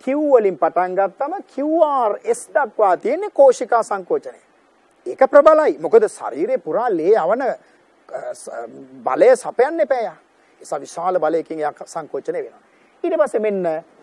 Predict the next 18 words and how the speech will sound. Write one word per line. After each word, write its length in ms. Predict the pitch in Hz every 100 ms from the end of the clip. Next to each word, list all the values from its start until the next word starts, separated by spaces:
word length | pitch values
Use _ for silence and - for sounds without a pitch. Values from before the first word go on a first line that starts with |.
| -
හෘදේ 340 | 214 226 202
ඊට 160 | 185 175
පස්සේ 380 | 170 160 160 156 _ _ _ _ _ - - - - -
ඉහිල් 440 | 233 240 311 226
වෙනවා. 260 | 151 - - _ _ _ _ _ _ 120 120
දිගහැරෙනවා. 600 | 226 339 277 269 - 104 _ _ _ -
නිදහස් 680 | 135 165 294 294 339 -
වෙනවා. 260 | 180 123 - _ _ _ _ _ -
අන්නේ 340 | 147 180 190 196
නිදහස 580 | 160 185 190 302 311
තමයි 300 | 247 226 202
පුතේ 260 | 185 175 165
මේ 160 | 160 156
පෙන්වන්නේ. 480 | 151 131 110 _ _ _ _ _ _ _ _ _ _ -
හැබැයි 260 | - 220 -
එතනත් 480 | 131 - 170 277 359 _ _ _ _ -
යම්කිසි 420 | 147 147 240 269
බලයක් 340 | 165 175 285